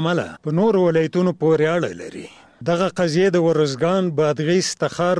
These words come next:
دایکندي، میدان وردګو، غور، نورستان، کونړ او غزني ولایتونو پرته په پنځه ویشت ولایتونو کې ثبت شوي چې د پولیسو ځواکونه، د دولت کارکوونکي، د کاندیدانو څارونکي او په خپله کاندیدان پکې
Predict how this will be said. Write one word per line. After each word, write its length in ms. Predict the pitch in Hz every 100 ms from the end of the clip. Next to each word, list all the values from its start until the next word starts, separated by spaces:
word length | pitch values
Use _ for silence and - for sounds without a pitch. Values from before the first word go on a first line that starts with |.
| 147
دایکندي، 560 | 151 143 151 151 165 185
میدان 340 | 151 143 147 151
وردګو، 420 | 147 143 175 160 175 156 120
غور، 300 | 160 175 165 - 143
نورستان، 520 | 147 156 139 185 202 -
کونړ 260 | 170 175 185
او 80 | 175 131
غزني 300 | 147 131 180 180
ولایتونو 480 | 160 156 170 175 -
پرته 280 | 160 160 - - -
په 40 | 156 170
پنځه 300 | 170 165 247 208
ویشت 280 | 160 - 165
ولایتونو 560 | 165 156 156 190 196 185
کې 80 | 156
ثبت 220 | 170 - -
شوي 200 | 185 180 160
چې 320 | 170 143 -
د 100 | 147 -
پولیسو 340 | 165 208 196 139
ځواکونه، 440 | 156 147 170 175 165 135 _ 113
د 100 | 139
دولت 340 | 160 160 190 -
کارکوونکي، 720 | 165 147 151 151 185 175 180 180 160 147
د 100 | -
کاندیدانو 580 | 160 151 151 151 185 175 -
څارونکي 580 | 147 143 165 170 170 160 120 - 139
او 100 | 147
په 140 | 165 -
خپله 260 | - 247 190
کاندیدان 480 | 165 147 160 180 180 151
پکې 200 | 139